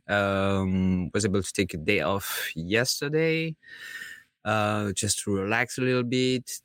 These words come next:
to start prepping for Maker Central and work on my Jenga block, which I, I still have time, so that, that's okay. Um,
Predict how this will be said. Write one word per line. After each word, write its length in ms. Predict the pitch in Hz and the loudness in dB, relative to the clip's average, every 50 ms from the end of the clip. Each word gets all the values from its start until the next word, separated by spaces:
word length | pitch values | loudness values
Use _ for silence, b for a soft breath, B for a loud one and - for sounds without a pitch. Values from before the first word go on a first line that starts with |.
| - - - | -6 -6 -2
to 720 | - 107 104 104 104 104 101 104 104 101 101 101 101 95 92 | 0 2 2 2 2 2 2 2 2 2 2 2 0 -2 -4
start 320 | - - - 95 95 92 - _ | -4 0 0 0 0 0 -2 _
prepping 640 | - - 110 101 - - 104 101 98 101 101 95 - | -2 0 0 0 2 2 2 2 2 2 0 0 -2
for 280 | - - 92 92 92 92 | -2 0 0 2 2 2
Maker 260 | 95 95 92 113 117 | 0 0 2 2 0
Central 1120 | 110 - 127 120 117 - - 127 117 117 117 113 113 113 117 117 117 113 113 113 113 110 - - - | 0 0 0 0 -2 -2 -2 0 0 2 2 2 2 2 2 2 2 2 2 0 0 -2 -4 -4 -2
and 640 | 104 101 101 98 98 98 98 98 95 95 98 95 92 | 0 0 2 2 2 2 2 2 0 0 -2 -2 -2
work 400 | 95 98 98 95 95 - - 98 | 0 0 2 0 0 -2 -2 -4
on 100 | 92 92 | -2 0
my 300 | 92 87 87 82 82 85 | 0 2 2 2 0 0
Jenga 380 | 80 - 131 147 147 131 - - | 0 -2 -2 0 0 0 -2 -2
block, 360 | 98 95 92 92 92 - - - - - - B B B B B B B B B _ - | -2 0 0 0 0 -2 -2 -6 -6 -6 -8 B B B B B B B B B _ -2
which 880 | 92 90 85 - - - - - - - - - - - - - - _ _ _ _ _ - - | -2 -2 -2 -2 0 0 2 2 2 2 0 0 0 0 0 -2 -4 _ _ _ _ _ -6 -4
I, 120 | 139 139 - - | -4 -4 -2 -4
I 40 | 160 | -4
still 200 | 156 - - 220 | -4 0 0 0
have 140 | 147 127 - | 0 0 0
time, 240 | - 98 87 78 - _ _ _ | -2 -2 -2 -4 -6 _ _ _
so 260 | - - - 98 85 - _ _ | -4 0 0 0 0 0 _ _
that, 120 | - 113 - _ - | -4 -4 -4 _ -2
that's 200 | - 120 - - 104 | 0 0 0 0 -2
okay. 320 | - - 90 110 156 165 B B B B B B B B B - | 0 0 2 2 0 -2 B B B B B B B B B -4
Um, 640 | 101 101 95 95 95 95 95 95 95 92 92 95 | -2 0 0 2 2 2 2 2 2 2 0 0